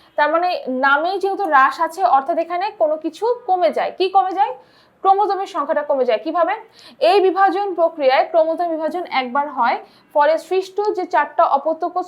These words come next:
সৃষ্টি হয়, তার মধ্যে ক্রোমোজোম সংখ্যা মাতৃকোষের থেকে অর্ধেক হয়।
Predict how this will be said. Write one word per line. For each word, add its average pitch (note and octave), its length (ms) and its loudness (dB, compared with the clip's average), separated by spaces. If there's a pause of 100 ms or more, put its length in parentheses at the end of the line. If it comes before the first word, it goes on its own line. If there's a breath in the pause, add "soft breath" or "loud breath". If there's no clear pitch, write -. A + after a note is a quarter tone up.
সৃষ্টি E4+ 300 -2
হয়, D4+ 280 0 (300 loud breath)
তার F#4+ 300 2
মধ্যে E4+ 560 -2
ক্রোমোজোম E4+ 380 -2
সংখ্যা D4 340 0
মাতৃকোষের D#4 760 -2
থেকে E4+ 240 -4
অর্ধেক C4+ 500 0
হয়। G#3+ 160 -2